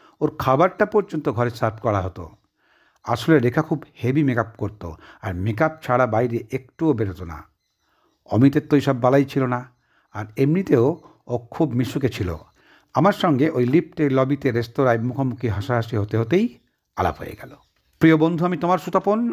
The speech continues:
আর আমার পডকাস্টে তুমি শুনছো কথায় কথায়। আজ শুধুমাত্র তোমাকেই শোনাবো মিস শেফালি কেন মিঠুনকে লাথি মেরে গ্র্যান্ড হোটেল থেকে বের করে দিতে চেয়েছিলেন, আর কেনই বা অমিতাভ বচ্চনের সঙ্গে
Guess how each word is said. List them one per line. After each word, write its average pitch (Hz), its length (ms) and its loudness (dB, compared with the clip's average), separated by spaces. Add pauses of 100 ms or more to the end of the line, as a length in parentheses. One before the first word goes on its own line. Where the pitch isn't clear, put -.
(120)
আর 127 140 2
আমার 135 340 2
পডকাস্টে 156 480 -2
তুমি 151 180 -2
শুনছো 117 300 -6 (100)
কথায় 160 400 2
কথায়। 82 380 -6 (520)
আজ 156 160 2
শুধুমাত্র 185 520 -2
তোমাকেই 175 480 -2
শোনাবো 175 500 -2 (360)
মিস 170 580 0
শেফালি 185 380 -2
কেন 147 400 2
মিঠুনকে 139 640 0 (420)
লাথি 160 400 0
মেরে 151 280 0 (300)
গ্র্যান্ড 131 420 0
হোটেল 113 240 -4
থেকে 117 380 -4 (500)
বের 151 160 4
করে 135 200 -2
দিতে 107 180 -6
চেয়েছিলেন, 78 600 -8 (480)
আর 113 100 -4 (120)
কেনই 196 280 2
বা 127 300 2 (280)
অমিতাভ 185 480 2
বচ্চনের 143 360 -2
সঙ্গে 110 480 -6